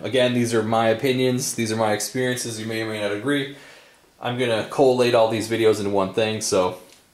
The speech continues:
<laughs> they're here to just be a, a useful tool for those that are interested in collecting these ratchets. So in no particular order, once again, we go ahead and start ahead with... The half inch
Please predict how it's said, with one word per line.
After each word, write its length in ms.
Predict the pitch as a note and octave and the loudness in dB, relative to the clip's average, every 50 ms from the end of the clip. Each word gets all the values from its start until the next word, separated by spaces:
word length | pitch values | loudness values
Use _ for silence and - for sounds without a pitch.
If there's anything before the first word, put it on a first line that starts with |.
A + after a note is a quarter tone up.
| _ _ _ | _ _ _
<laughs> 400 | _ _ _ _ _ _ _ - | _ _ _ _ _ _ _ -6
they're 1200 | D#3+ D3+ - - F3 C3+ - - - - - - - - - - - - _ _ - - D#3 D3 | -6 -4 -2 -2 -2 -4 -4 -6 -16 -20 -20 -20 -20 -20 -20 -20 -20 -20 _ _ -2 2 2 2
here 260 | C#3+ F#3 F3+ E3+ D#3 | 2 2 0 0 0
to 140 | - F3 D3 | 2 0 0
just 260 | C#3 C#3+ C#3 C3+ - | 0 0 -2 -2 -2
be 360 | C#3+ C3+ B2+ B2 A#2+ A#2+ A#2+ | -2 0 0 0 0 -2 -4
a, 40 | A#2+ | -4
a 40 | A#2+ | -4
useful 420 | A#2 A#2+ B2 B2 A#2+ - B2 A2+ | -2 0 -2 -2 -2 -2 -4 -4
tool 260 | A2+ - A2+ A2 A2 G#2+ | -4 -4 -4 -4 -4 -4
for 140 | - G#2+ | -4 -2
those 200 | G2+ G2+ G2 G2+ G#2 | 0 0 0 0 0
that 80 | G2+ | 0
are 80 | G2+ F#2 | 0 0
interested 260 | G2 F#2+ - - F#2+ | 0 -2 -4 -4 -4
in 80 | F#2+ F#2 | -4 -4
collecting 360 | - - F2 F2 - - F2 | 0 0 0 0 0 -2 -6
these 140 | F2 E2+ F#2 | -6 -4 -2
ratchets. 560 | F2 F2 F2 F2 F2 - F#2 E2+ - - - - - - - - - - | 0 0 0 0 -2 -4 -8 -8 -8 -14 -18 -20 -20 -20 -20 -20 -18 -8
So 220 | - - G3 G3 G3 | -2 2 4 4 4
in 80 | E3+ | 4
no 180 | E3+ F#3 F#3+ F#3+ | 4 4 2 2
particular 460 | F#3+ F3 F#3 G3 F#3+ - F3 D#3+ D#3+ | 0 0 0 0 0 0 0 2 4
order, 220 | E3 F3+ F3+ F#3 | 4 4 4 2
once 240 | D#3+ D#3 E3+ E3 E3 | 2 2 2 2 0
again, 440 | D3+ B2+ B2+ D3 D#3+ F3 F3 E3+ D#3 | -2 -2 0 2 4 4 4 2 2
we 140 | C3+ C3 B2 | 0 0 0
go 220 | B2+ D3 D3 D3+ | 2 4 6 6
ahead 300 | D3 D3 D#3 D#3 D#3+ E3+ | 6 4 4 4 4 4
and 160 | D3+ B2 A2+ | 2 0 -2
start 340 | - - - C#3+ C#3+ C#3+ C3+ | -2 0 2 4 4 6 6
ahead 460 | B2+ A2 A#2+ C#3 C#3 D3+ D#3+ E3+ D3+ | 4 4 4 4 4 4 4 2 4
with... 400 | B2 B2 B2 C#3 E3 F#3+ F3+ - - - - - - - - - - - - - - - _ _ _ _ _ _ _ _ _ _ _ _ _ - - - - - - | 4 6 6 6 6 4 2 0 -12 -8 -6 -4 -4 -4 -4 -6 -8 -10 -14 -18 -20 -20 _ _ _ _ _ _ _ _ _ _ _ _ _ -16 -16 -16 -16 -16 -10
The 160 | G#2+ G#2+ A2 | -8 -6 -6
half 360 | G#2 - C#3+ C3+ C#3 C#3+ C#3+ D3 | -2 0 2 2 2 2 2 2
inch 580 | D3+ D#3 E3 F#3 F#3 - - - - - - | 2 2 2 2 0 0 -4 -4 -6 -8 -10